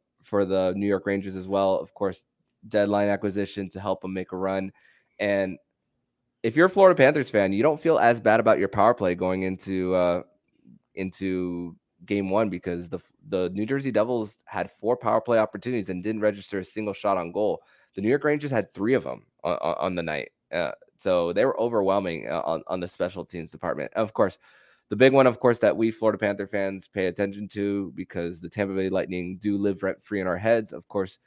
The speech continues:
three straight, uh, Stanley Cup final appearances. They blitz on the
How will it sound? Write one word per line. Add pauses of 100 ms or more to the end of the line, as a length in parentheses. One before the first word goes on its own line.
(140)
three
straight,
uh,
Stanley
Cup (340)
final
appearances. (1000)
They
blitz (320)
on
the